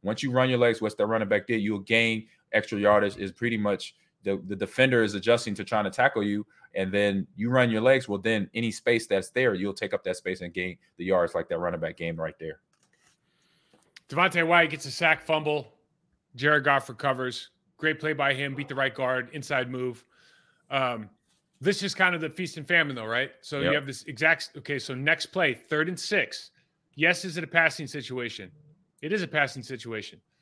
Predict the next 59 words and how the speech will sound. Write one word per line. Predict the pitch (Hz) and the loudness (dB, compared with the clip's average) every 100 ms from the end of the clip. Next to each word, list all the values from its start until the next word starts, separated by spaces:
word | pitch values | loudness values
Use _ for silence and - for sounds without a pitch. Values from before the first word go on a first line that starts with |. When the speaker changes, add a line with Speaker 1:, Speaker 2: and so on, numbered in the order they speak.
| _ _ _ - | _ _ _ 4
Speaker 2:
But | 190 156 156 - _ _ _ _ _ _ _ _ - | 8 8 6 -8 _ _ _ _ _ _ _ _ -2
we | 143 | 4
Speaker 1:
This | |
Speaker 2:
also | 180 113 | 4 8
Speaker 1:
is | |
a | |
great | 120 | 8
Speaker 2:
know | 110 | 10
Speaker 1:
play | 131 113 | 8 8
Speaker 2:
the, | |
Speaker 1:
call. | 95 78 73 85 | 6 0 -4 -8
Great | 95 139 135 | 2 4 4
Speaker 2:
we, | |
Speaker 1:
play | 131 95 | 4 2
Speaker 2:
we, | - | 0
Speaker 1:
call. | 78 69 _ _ | -6 -6 _ _
Speaker 2:
we | 160 160 | 0 2
also | 190 - | 2 2
know | 165 165 | 0 0
that, | 160 135 | 0 -4
but | 170 196 | -4 2
we | 196 | 2
also | 233 233 214 | 2 0 -2
know | 190 208 | 0 0
that | 180 | -4
the | 160 | -8
Lions | 156 202 196 175 170 - _ | -4 -2 0 -2 -6 -16 _
run | 139 175 220 | -4 -2 -2
the | |
ball | 135 151 165 170 | 0 4 4 4
on | 156 147 | -2 -8
third | - 170 175 | -4 -2 -2
and | 156 | -4
medium | 165 175 170 | -2 -2 -2
to | 151 | -4
long | 151 202 180 165 139 | 0 0 0 -4 -4
more | 156 | -4
than | 170 170 | -2 -2
any, | 175 175 | -4 -6
you | 160 | -4
know, | 147 135 | -4 -4
more | 147 | -4
than | 175 180 | -4 -2
other | 175 | -4
teams | 170 185 165 | -4 -6 -4
in | 160 | -6
the | 156 | -4
league. | 202 147 | -2 -2
Like, | 131 127 | -4 -2
they | 156 | -2
literally | 156 202 202 | 0 0 0
said | 151 196 190 | -2 2 0
it | 151 | 0
before | 131 - 175 170 | -10 -10 -2 -2
this | 160 143 | -2 -8
play | - 196 160 | -4 0 2
on | 143 143 | 2 0
the | |
telecast, | 135 208 147 - 98 - | -4 -4 -4 -8 -14 -16